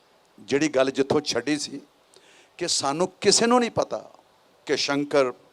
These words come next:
ਨਾਇਰ ਸਾਹਿਬ ਸਰ, ਜਿਨ੍ਹਾਂ ਨੇ ਆਪਣੇ ਸਰ ਦੀ ਉਪਾਧੀ ਤਿਆਗ ਦਿੱਤੀ ਔਰ ਤੁਹਾਥੋਂ ਵਧੇ ਕੋਈ ਨਿਭਾ ਵੀ ਨਹੀਂ ਸਕਦਾ ਸੀ ਬਾਬਾ ਜੀ। ਤੁਸੀਂ ਬਿਲਕੁਲ ਐ, ਮੈਨੂੰ ਜਦੋਂ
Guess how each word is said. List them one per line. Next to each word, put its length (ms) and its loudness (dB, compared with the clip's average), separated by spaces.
ਨਾਇਰ 240 8
ਸਾਹਿਬ 320 -4
ਸਰ, 440 8
ਜਿਨ੍ਹਾਂ 260 -2
ਨੇ 80 0
ਆਪਣੇ 300 -2
ਸਰ 260 6
ਦੀ 120 -2
ਉਪਾਧੀ 400 -4
ਤਿਆਗ 280 0
ਦਿੱਤੀ 380 -6
ਔਰ 100 6
ਤੁਹਾਥੋਂ 340 2
ਵਧੇ 300 2
ਕੋਈ 180 -4
ਨਿਭਾ 340 0
ਵੀ 100 0
ਨਹੀਂ 100 0
ਸਕਦਾ 300 -2
ਸੀ 120 -10
ਬਾਬਾ 220 -18
ਜੀ। 200 -20
ਤੁਸੀਂ 240 -10
ਬਿਲਕੁਲ 380 0
ਐ, 80 2
ਮੈਨੂੰ 300 0
ਜਦੋਂ 320 -2